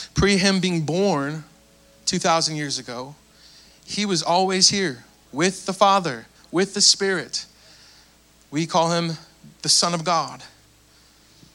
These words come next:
He was, he's always been God the Son. I know it's hard for us to fathom 'cause it's like we understand that,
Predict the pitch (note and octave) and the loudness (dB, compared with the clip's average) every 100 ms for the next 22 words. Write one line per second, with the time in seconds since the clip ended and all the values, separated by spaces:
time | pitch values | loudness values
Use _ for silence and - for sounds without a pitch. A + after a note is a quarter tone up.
0 | _ _ _ - _ - F3 F3 D3+ D#3+ | _ _ _ -20 _ -6 -2 0 0 -4
1 | - E3+ F#3+ F3+ E3 D3 G#3+ F3+ C3+ A#2 | 0 2 2 2 -2 0 0 0 -2 -10
2 | - _ _ - E3+ D#3 C#3+ C#3+ - E3+ | -20 _ _ 0 0 0 -2 0 0 -2
3 | A2+ A#2+ _ _ _ _ _ - - - | -8 -16 _ _ _ _ _ -20 -20 -12
4 | C#3 E3+ E3 - F3+ F3+ E3+ - D3+ F3 | -4 -2 0 0 -2 0 -2 -2 -4 -4
5 | F3+ D3+ D3+ C#3 D3 C3 D3+ D#3 D3 D3 | -2 -4 -4 -4 -6 -6 -6 -4 -4 -4
6 | C#3 A#2+ | -8 -12